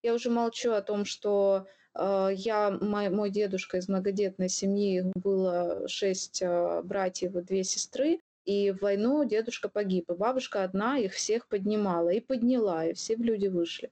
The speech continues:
Так вот, э, эт-, и это, извините, девять детей, подожди, восемь детей, да? Восемь, а не трое. Вот. А, и она говорит, что и меня возмущает тот факт, что когда мужчина остается один с тремя детьми, мы начинаем давать его, бедного несчастного, всем,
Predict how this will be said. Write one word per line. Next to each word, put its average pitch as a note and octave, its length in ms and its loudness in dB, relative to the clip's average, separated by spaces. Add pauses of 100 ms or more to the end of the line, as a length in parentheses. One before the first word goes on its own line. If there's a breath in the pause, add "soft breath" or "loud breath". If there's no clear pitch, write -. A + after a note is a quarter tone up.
(140)
Так G#3 200 -2
вот, F#3+ 360 0
э, F3 480 0
эт-, G3+ 200 0
и G#3 80 0
это, A3+ 320 2
извините, A#3 500 2
девять F#3+ 520 2
детей, E3 380 -4
подожди, F3+ 460 -2 (180)
восемь G3 460 0
детей, E3 360 -4
да? A#3+ 280 -2 (280 loud breath)
Восемь, G3 600 0
а F3+ 100 0
не F#3 140 2
трое. E3+ 560 0 (580 loud breath)
Вот. F3 580 0
А, F#3+ 680 2
и G#3 100 0
она A3 220 0
говорит, A#3+ 360 0
что F3+ 200 -4
и F3+ 40 2
меня G#3+ 240 2
возмущает D#4 680 0
тот F#3 160 -4
факт, D#4+ 280 0
что G3+ 460 0
когда G#3+ 320 -2
мужчина F#4 540 2
остается C4 380 0
один G3+ 240 0
с G3 60 -12
тремя F#3+ 260 -2
детьми, F#3+ 420 -2
мы G3+ 120 2
начинаем D4+ 640 0
давать B3 500 0
его, A#3+ 200 2
бедного A3 400 0
несчастного, A3 720 0
всем, G#3+ 420 0